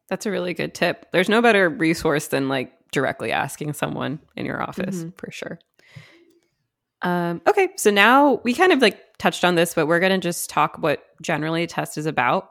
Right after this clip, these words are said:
Speaker 1: Um, so as we mentioned, the exam is all about starting a firm and in focus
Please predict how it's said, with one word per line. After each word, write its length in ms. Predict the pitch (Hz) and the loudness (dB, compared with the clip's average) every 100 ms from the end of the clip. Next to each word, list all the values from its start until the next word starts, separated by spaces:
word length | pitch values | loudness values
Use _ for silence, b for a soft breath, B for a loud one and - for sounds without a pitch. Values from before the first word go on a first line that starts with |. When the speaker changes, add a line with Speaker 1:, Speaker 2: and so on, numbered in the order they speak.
| 208 | -8
Speaker 1:
Um, 500 | 147 143 139 143 139 b b b b b _ | -2 0 0 -2 -6 b b b b b _
so 420 | - 190 165 147 | -4 2 4 6
as 180 | 147 160 | 6 4
we 80 | 175 | 0
mentioned, 480 | 175 170 - 180 170 | 0 -2 -2 -2 -2
the 60 | |
exam 300 | 160 165 160 | -4 -2 -2
is 100 | 160 | -2
all 160 | - 160 | -2 0
about 300 | 170 165 - | 2 0 0
starting 400 | - 190 208 220 | 0 2 4 2
a 60 | 208 | 2
firm 420 | 208 196 196 190 | 2 4 2 0
and 80 | 165 | -4
in 100 | 156 | -2
focus 400 | 156 165 175 | 0 0 -2